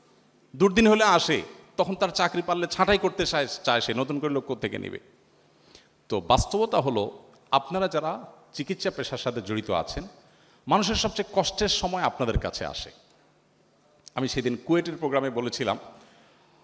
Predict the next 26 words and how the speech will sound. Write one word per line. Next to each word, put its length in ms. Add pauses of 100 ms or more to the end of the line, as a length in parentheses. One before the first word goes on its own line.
(300)
আমাদের 400
ইঞ্জিনিয়ার 420
ভাইদের 320
কাছে 260
মানুষ 300
যায় 180
হলো 180
সুখের 340
সময়, 480 (1000)
আর 140
আপনারা 300
যারা 160
ডাক্তার, 380
আপনাদের 260
কাছে 240
আসে 160
মানুষ 300 (1300)
দুঃখের 360
সময়। 500 (1200)
এই 120
সময়টাতে 800 (160)
আপনারা 300
যদি 160 (120)
একটু 460
চেষ্টা 380
করেন, 280